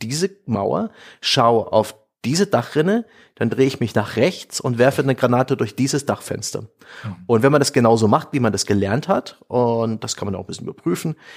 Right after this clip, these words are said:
Speaker 1: dann, äh, prallt die Granate irgendwie drei, vier Mal irgendwo ab und landet in einem hervorragenden taktischen Punkt in der Nähe der gegnerischen Flagge, in der Nähe des gegnerischen Spawns,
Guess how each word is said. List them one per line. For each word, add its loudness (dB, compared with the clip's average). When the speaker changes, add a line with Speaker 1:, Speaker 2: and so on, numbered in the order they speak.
Speaker 1:
dann, 4
äh, 2
prallt 2
die 2
Granate 2
irgendwie -2
drei, 4
vier -2
Mal 4
irgendwo -2
ab 0
und 0
landet 0
in 0
einem 0
hervorragenden 0
taktischen -6
Punkt -2
in -2
der 4
Nähe 4
der 2
gegnerischen -6
Flagge, 0
in 0
der 4
Nähe 4
des -4
gegnerischen -4
Spawns, 0